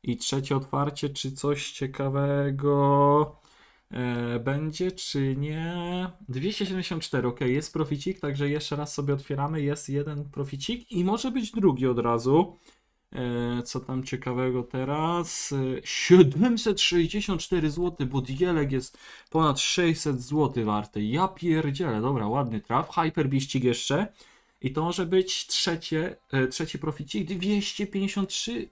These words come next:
idealnie. Trzy do dwóch. Zobaczmy sobie, czy jeszcze coś tutaj uda nam się wyciągnąć. Potencjał jest, ale czy tak się uda? Sto czterdzieści trzy złote, także Pinata Case trzy do trzech.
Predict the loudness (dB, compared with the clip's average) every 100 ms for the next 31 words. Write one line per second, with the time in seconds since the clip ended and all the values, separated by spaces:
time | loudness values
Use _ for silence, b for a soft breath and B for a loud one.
0 | -8 -6 -6 -6 -4 -2 0 0 -4 -8
1 | B B B B 0 4 6 6 6 6
2 | 4 -2 _ _ _ _ _ _ _ _
3 | -4 -2 -2 -2 -4 -2 -2 0 0 -2
4 | -8 b b b -2 0 0 -2 -4 -6
5 | -4 -2 0 0 -2 -2 -4 -4 -2 -2
6 | -2 -2 -2 -4 -4 -8 -10 -6 -6 -2
7 | -2 0 2 2 0 -4 -6 -4 -2 -2
8 | -4 -8 -4 0 0 -2 -4 -4 -6 -6
9 | -6 -6 -6 -4 -4 -6 -6 -6 -4 -4
10 | -2 -2 -2 -4 -6 b b b b -4
11 | -2 -4 -2 -2 -2 -4 -2 2 2 2
12 | 0 -2 -4 -6